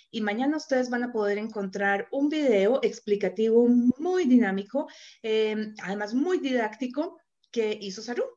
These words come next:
para todos ustedes. Y pues bueno, ¿qué es el noc? El noc es la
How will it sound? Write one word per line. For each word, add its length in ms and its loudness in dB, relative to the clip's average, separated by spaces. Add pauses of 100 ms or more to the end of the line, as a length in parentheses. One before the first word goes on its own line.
(120)
para 200 -6
todos 300 -4
ustedes. 500 -6 (360)
Y 80 -10
pues 200 -6
bueno, 300 -10
¿qué 140 -6
es 160 -10
el 400 -4
noc? 280 -8 (800)
El 340 -2
noc 380 -10
es 460 -10 (260)
la 500 -2